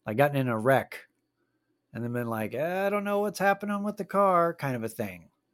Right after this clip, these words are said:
Um, I, but here's why I bring it up. I'd forgotten that this is, I'm like, I'm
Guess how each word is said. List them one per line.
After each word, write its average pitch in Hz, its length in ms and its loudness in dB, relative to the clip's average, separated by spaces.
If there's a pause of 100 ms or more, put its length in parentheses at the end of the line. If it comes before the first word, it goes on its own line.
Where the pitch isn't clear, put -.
(320)
Um, 101 500 -6 (2250)
I, 143 140 2 (200)
but 165 200 10
here's 208 440 6
why 170 220 8
I 151 40 8
bring 139 260 2
it 123 80 2
up. 113 240 2 (1800)
I'd 135 160 0
forgotten 135 340 2
that 113 140 -6
this 120 200 -4
is, 113 140 -8
I'm 135 120 -8
like, 120 180 -2 (280)
I'm 117 140 -10